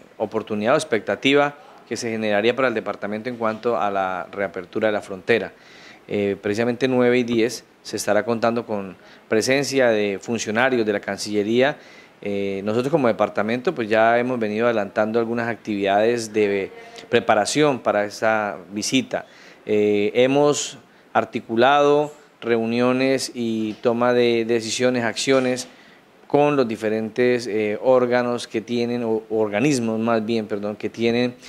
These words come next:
incidencia, eh, directa frente al tema de la, eh, re-, la reapertura de la frontera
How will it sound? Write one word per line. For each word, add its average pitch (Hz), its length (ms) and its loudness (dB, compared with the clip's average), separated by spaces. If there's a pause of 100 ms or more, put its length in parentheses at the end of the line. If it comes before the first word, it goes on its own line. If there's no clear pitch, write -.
(180)
incidencia, 143 920 2 (320)
eh, 117 160 2
directa 120 560 0 (220)
frente 113 280 0
al 104 120 -2
tema 113 240 0
de 113 60 0
la, 98 500 -2 (340)
eh, 98 640 -4
re-, 98 720 -4 (240)
la 110 180 2
reapertura 110 600 2
de 101 80 2
la 95 80 -4
frontera 101 520 -2